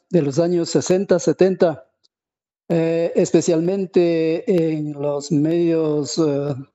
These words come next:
radiofónicos, digamos, iniciando desde erpe con la fundación de Monseñor Proaño, eh, el principal problema que era aquí, pues se hablaba del ochenta por ciento de analfabetismo, más del ochenta por ciento de analfabetismo, especialmente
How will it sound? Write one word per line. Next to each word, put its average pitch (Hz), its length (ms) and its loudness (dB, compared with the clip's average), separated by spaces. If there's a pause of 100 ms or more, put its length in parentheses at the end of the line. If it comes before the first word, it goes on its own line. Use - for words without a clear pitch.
(140)
radiofónicos, 160 720 0
digamos, 160 680 -2 (560)
iniciando 165 600 0
desde 147 360 2
erpe 156 600 0
con 131 460 0
la 131 80 -2
fundación 151 500 0
de 151 60 0
Monseñor 156 420 0
Proaño, 175 580 0
eh, 147 440 0 (420)
el 139 140 -4
principal 165 480 0
problema 170 420 0
que 165 140 2
era 156 140 0
aquí, 180 540 -2
pues 156 220 2
se 147 140 2
hablaba 165 360 0
del 143 380 0
ochenta 170 500 0
por 143 160 0
ciento 165 440 2
de 139 120 0
analfabetismo, 135 680 0
más 160 220 -2
del 160 100 2
ochenta 156 320 0
por 139 160 -2
ciento 156 240 0
de 143 140 0
analfabetismo, 135 800 -2 (440)
especialmente 160 840 0